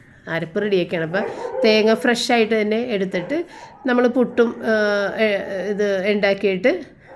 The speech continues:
ബാക്കി ഇനി ഫ്രിഡ്ജിലേക്ക് വെക്കാൻ കുറച്ച് തേങ്ങ, ആ, വളരെ കുറച്ചേ ഉണ്ടാവുള്ളൂ. ഇതിപ്പോൾ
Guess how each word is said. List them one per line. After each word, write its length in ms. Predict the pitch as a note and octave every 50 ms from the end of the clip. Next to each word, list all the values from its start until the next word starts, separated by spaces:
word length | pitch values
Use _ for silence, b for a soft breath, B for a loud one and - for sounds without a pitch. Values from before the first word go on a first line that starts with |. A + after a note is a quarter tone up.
| - - A3+
ബാക്കി 500 | G#3+ A3 G#3+ G#3 - A#3+ B3 B3 - - - - A3+ A3
ഇനി 160 | A3+ G#3+ A3+
ഫ്രിഡ്ജിലേക്ക് 500 | A3+ A3+ A#3+ A#3 G3+ G3+ A3+ A3+ G#3+ A3+
വെക്കാൻ 260 | A#3+ A#3 A3+ A3+ G#3+ G#3+
കുറച്ച് 280 | A3+ A3 A3 - A3+ G3 F#3+
തേങ്ങ, 240 | A3+ G#3 G3+ G3 G3+
ആ, 580 | G3+ G3+ - C4+ A#3+ A#3 G#3+ G3+ G3 G3 G3 F#3 - - -
വളരെ 400 | D4 C4+ C4 C4 C4 B3+ B3 B3
കുറച്ചേ 360 | A#3+ C4 B3 A#3 A3+ - A3+
ഉണ്ടാവുള്ളൂ. 460 | G#3+ F#3+ E3+ D#3+ E3 D#3+ D#3 D#3+ D#3
ഇതിപ്പോൾ 320 | G#3 G#3+ A#3 A#3 B3 A#3+